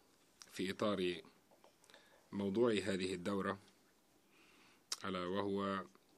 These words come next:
أهداف التنمية المستدامة، دفعة عالمية لتحويل عالمنا. سيدي الرئيس، اسمحوا لي من هذا المنبر أن أشيد بمساهمة شخصية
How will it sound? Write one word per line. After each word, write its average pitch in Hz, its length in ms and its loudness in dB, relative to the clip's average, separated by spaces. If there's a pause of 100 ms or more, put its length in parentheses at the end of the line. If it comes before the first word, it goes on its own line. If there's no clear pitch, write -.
(600)
أهداف 107 240 2
التنمية 101 340 -2
المستدامة، 101 640 -2
دفعة 101 460 -2 (200)
عالمية 104 500 0
لتحويل 98 480 -2
عالمنا. 101 400 0 (1600)
سيدي 127 240 4
الرئيس، 120 720 2
اسمحوا 113 360 0
لي 113 360 2 (600)
من 104 100 -2
هذا 107 220 0
المنبر 107 440 0 (1300)
أن 113 300 0 (1080)
أشيد 120 380 6
بمساهمة 110 1200 2
شخصية 107 560 2